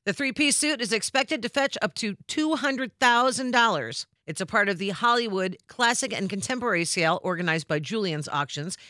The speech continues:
and Turner Classic Movies. The auction will take place between April twenty-second and twenty-third, if you're interested.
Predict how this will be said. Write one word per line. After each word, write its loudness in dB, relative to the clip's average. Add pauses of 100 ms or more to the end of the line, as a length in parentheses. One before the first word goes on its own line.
(140)
and -2
Turner -2
Classic 0
Movies. -6 (200)
The 0
auction 0
will 0
take 0
place 2
between 0
April 0
twenty-second 0 (280)
and -2
twenty-third, 2
if 2
you're 0
interested. -2